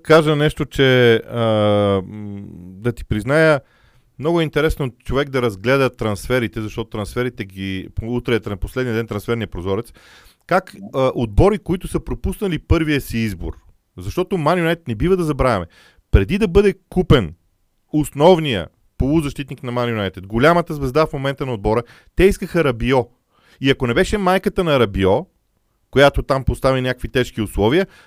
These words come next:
Рабио щеше да е в Ман Юнайтед, а не Каземиро.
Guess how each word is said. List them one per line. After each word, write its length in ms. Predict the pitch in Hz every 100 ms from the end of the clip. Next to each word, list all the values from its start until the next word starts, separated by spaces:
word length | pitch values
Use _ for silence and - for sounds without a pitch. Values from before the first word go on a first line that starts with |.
| -
Рабио 340 | 160 139 180 202
щеше 300 | 202 190 202
да 100 | 190
е 60 |
в 120 | 147 -
Ман 180 | 147 165
Юнайтед, 460 | 135 110 107 180 185 _ _ -
а 100 | 147
не 140 | 143
Каземиро. 600 | 156 165 147 151 180 139